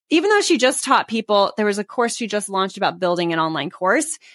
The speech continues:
Now she's talking about email list growth. I'm gonna bet you anything she's gonna be launching something email list growth related,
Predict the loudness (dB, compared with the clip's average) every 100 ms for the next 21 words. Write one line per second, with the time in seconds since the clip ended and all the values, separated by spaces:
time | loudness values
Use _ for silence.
0 | -18 -4 0 2 2 -2 -2 -2 0 -2
1 | 2 2 0 -2 -2 0 -2 0 -2 0
2 | -2 -2 0 2 2 4 2 2 0 2
3 | 2 0 -2 0 2 2 4 4 2 2
4 | 0 0 0 0 2 2 2 2 0 -2
5 | -4 -4 -6 -6 -10